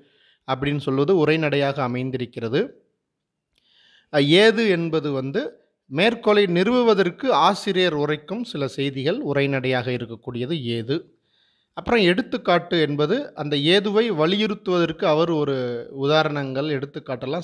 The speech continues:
செய்யுளாக அவர் அமைத்திருக்கிறார். அப்ப இந்த வார்த்திகம்,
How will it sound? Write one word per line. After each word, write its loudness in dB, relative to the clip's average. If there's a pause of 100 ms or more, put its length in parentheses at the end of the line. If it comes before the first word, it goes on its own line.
செய்யுளாக -2
அவர் -6
அமைத்திருக்கிறார். -6 (1080)
அப்ப 0
இந்த 0
வார்த்திகம், 0